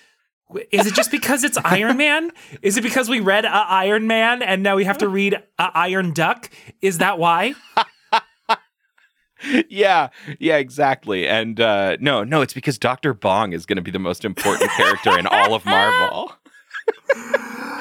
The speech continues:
Speaker 2: Wait, wait, you know, I never looked up, I never looked up Doctor Bong to, Bong to see if he shows up at any other,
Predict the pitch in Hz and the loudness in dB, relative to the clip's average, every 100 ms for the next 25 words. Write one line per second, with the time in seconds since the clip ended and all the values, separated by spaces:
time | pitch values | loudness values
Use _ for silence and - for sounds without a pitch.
0 | - 120 - 165 151 302 302 - - - | -10 -6 0 0 2 2 2 2 2 2
1 | - 415 127 - 113 160 165 120 - 101 | 4 4 2 0 -2 0 0 0 0 -2
2 | - 87 - 90 92 85 95 107 90 87 | 0 -2 -2 -2 -2 -2 -6 -6 -2 0
3 | 82 95 - 90 87 92 95 87 78 76 | -2 -10 -8 -8 -6 -6 -4 -4 -4 -6
4 | 73 80 71 78 73 - | -8 -8 -6 -6 -8 -10